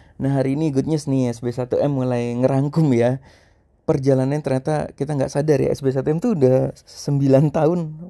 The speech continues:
mau sepuluh tahun kali ya, <laughs> saya sampai lupa ya. Jadi,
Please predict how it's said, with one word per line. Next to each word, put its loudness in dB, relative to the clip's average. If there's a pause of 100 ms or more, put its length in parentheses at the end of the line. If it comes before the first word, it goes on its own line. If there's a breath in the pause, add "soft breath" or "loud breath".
mau 2
sepuluh -6
tahun 0
kali 0
ya, -2
<laughs> -16
saya 4
sampai 2
lupa -4
ya. -2 (720 loud breath)
Jadi, 0